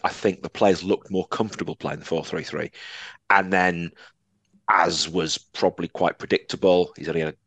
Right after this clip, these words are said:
two days to work with them. They kind of ran out of steam a bit, um, lost their shape. And what I thought was really interesting and quite predictable, I suppose, was that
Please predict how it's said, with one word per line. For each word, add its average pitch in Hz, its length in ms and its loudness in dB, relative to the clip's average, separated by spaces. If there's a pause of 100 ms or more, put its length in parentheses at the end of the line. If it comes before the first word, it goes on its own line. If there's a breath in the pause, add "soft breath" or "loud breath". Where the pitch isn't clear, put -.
two 76 160 -2
days 76 180 -4
to - 120 -6
work 82 180 0
with - 80 -12
them. 82 220 0 (220 loud breath)
They - 60 -8
kind 73 200 -8
of 73 40 -8
ran 80 140 -4
out 76 120 -6
of - 60 -2
steam 90 280 4
a 85 60 2
bit, 92 340 6 (240)
um, 78 320 -2
lost 82 260 -6
their 85 100 -6
shape. - 400 2 (460 loud breath)
And 90 420 2
what 90 220 -2
I 87 100 6
thought - 160 -4
was 80 120 -8
really 85 280 4
interesting 87 380 -2
and 78 160 -10 (480)
quite - 260 2
predictable, - 440 -2
I 82 60 -2
suppose, 73 420 -2 (280 loud breath)
was 85 260 0
that 82 240 4